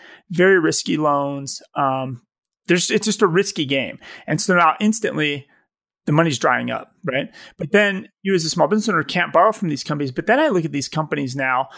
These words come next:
like, what road do they have to actually s-, give new loans? Because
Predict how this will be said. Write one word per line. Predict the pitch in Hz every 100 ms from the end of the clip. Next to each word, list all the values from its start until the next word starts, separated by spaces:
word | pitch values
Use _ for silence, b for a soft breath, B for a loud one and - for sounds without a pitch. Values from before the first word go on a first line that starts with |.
| B _
like, | 156 156
what | 196 277 147
road | 175 202
do | 175
they | 156 127
have | 147 190 208
to | 160
actually | 143 -
s-, | 123 - - _
give | 160 233 277
new | 240
loans? | 139 127 123 147 -
Because | 170 156 160 151 139